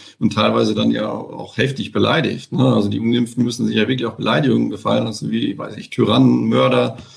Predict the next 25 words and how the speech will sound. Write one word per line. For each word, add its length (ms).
äh, 60
asozial, 1120
werden 140
ganz 140
schnell 240
in 80
die 80
rechte 240
Ecke 200
gepackt, 440
also 160
auch 160
rechtsradikal. 840
Dann 160
weiß 180
ich 120
nicht, 140
ob 100
das 160
die 100
richtige 380
Maßnahme 720
letztendlich 640
ist, 360
ne? 120